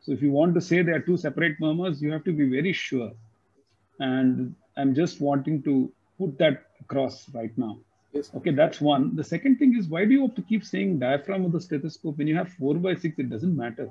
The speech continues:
Speaker 2: Ah, yes, sir, yes, sir. Yes, sir.
Speaker 1: Okay, next.
Speaker 2: So, uh, sir.
Speaker 1: So it's a seventeen-year-old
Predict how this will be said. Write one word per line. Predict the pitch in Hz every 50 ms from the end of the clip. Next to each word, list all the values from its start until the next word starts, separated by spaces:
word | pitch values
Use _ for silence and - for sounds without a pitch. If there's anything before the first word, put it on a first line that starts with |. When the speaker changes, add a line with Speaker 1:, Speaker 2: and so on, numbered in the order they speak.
| - _ _ _ _ _ _ _ -
Speaker 2:
Ah, | 131
yes, | 131 - - -
sir, | - 180
yes, | - -
sir. | - - - - - - -
Yes, | - - -
sir. | _ - _ - - - - 135
Speaker 1:
Okay, | 135 - 135 - -
next. | 143 156 160 - - - - - _ _ - _ _ _ _ _ _ _ - - _ - - - _ _ - - - - _ _ - - - - - _ _ - - - 98 - - - _ _ _ - _ - _ _ _ _ _
Speaker 2:
So, | _ _ - - - 151 147 135 113 - - - - - - _ - -
uh, | 160 156 139 135 131 131 -
sir. | - - - 156 - 143 - - - _ _ _ - - - - _ _ _ _ _ - - - _ _ -
Speaker 1:
So | - 165
it's | 151 135
a | 165
seventeen-year-old | - - 156 165 175 170 180 220 208 196 175 160 147 135 131 135 - - 185